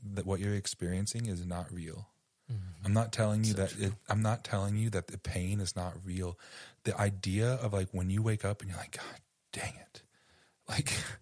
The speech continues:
Speaker 1: <laughs> I don't wanna go through another day of feeling this mental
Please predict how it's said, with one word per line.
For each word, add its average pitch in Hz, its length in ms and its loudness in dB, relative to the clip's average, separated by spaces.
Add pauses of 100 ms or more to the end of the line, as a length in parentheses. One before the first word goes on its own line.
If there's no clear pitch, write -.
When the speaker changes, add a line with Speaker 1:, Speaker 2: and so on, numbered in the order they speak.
(100)
Speaker 1:
<laughs> - 380 -18
I 120 120 6
don't 127 100 8
wanna 123 200 8
go 113 160 8
through 113 180 4
another 101 340 8
day 95 480 4 (160)
of 98 160 4
feeling 104 540 4
this 95 220 4
mental 98 520 4